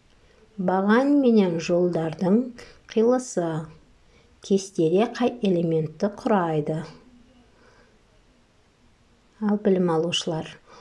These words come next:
осы жұмбақтардың шешімін табайық.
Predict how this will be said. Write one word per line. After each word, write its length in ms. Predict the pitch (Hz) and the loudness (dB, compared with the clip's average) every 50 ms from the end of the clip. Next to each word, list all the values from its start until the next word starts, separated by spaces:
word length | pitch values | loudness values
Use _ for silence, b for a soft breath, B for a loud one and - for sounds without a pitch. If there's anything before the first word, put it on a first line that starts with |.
| B B B B B B B _ _ _ _ _ - | B B B B B B B _ _ _ _ _ -8
осы 400 | - 185 175 196 190 - - 277 302 302 - - b b b b b b b _ _ _ _ _ _ _ _ _ _ _ _ _ - | -4 -2 -2 -2 -2 -4 -6 -6 -6 -6 -10 -20 b b b b b b b _ _ _ _ _ _ _ _ _ _ _ _ _ -12
жұмбақтардың 1000 | - - - 196 185 180 175 160 - - - 175 160 147 143 147 196 208 247 247 | -8 -6 -2 0 0 0 0 -2 -4 -8 -8 -6 -4 -4 -4 -2 -2 -2 -2 -2
шешімін 720 | 233 - - - 180 160 - - - 170 160 170 190 220 214 | -4 -6 -4 -2 -2 -2 -4 -6 -8 -8 -4 -2 -2 -2 -2
табайық. 600 | - - 240 220 196 165 147 147 160 - - - | -4 -4 -2 -2 0 -2 -2 -4 -6 -10 -12 -16